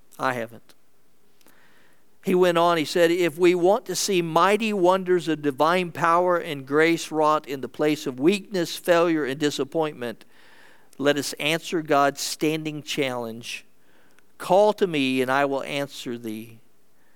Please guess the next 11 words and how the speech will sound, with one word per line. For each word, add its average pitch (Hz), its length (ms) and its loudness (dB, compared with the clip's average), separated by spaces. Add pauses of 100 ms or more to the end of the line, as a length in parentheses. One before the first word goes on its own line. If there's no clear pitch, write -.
(100)
and 131 140 -8
show 190 380 4
thee 139 220 0
great 160 520 0
and 131 220 -10
mighty 170 320 0
things 123 540 -8
which 123 240 -10
thou 127 200 0
knowest 123 460 -8
not.'" 104 380 -12